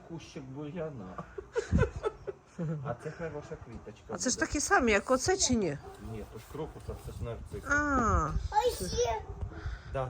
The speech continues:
Speaker 1: травичка, нельзя топтать, да?
Speaker 2: Це скоро прийде стригти її, наверно, да?
Speaker 1: Хто?
Speaker 2: Хазяїн наш.
Speaker 1: А хіба він казав?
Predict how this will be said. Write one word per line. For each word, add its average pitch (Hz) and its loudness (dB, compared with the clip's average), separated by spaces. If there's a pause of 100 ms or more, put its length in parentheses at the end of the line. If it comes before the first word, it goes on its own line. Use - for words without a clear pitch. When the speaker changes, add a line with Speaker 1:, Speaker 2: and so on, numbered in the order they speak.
Speaker 1:
травичка, 120 -6
нельзя 127 -6 (100)
топтать, 110 -8
да? 139 -6 (1040)
Speaker 2:
Це 190 -12
скоро 208 -2
прийде 202 -2
стригти - -2
її, 156 -2
наверно, 151 -4
да? 185 -2 (580)
Speaker 1:
Хто? - -8 (1000)
Speaker 2:
Хазяїн 151 -2
наш. 147 -10
Speaker 1:
А - -14 (160)
хіба 92 -10
він 90 -10 (160)
казав? 110 -8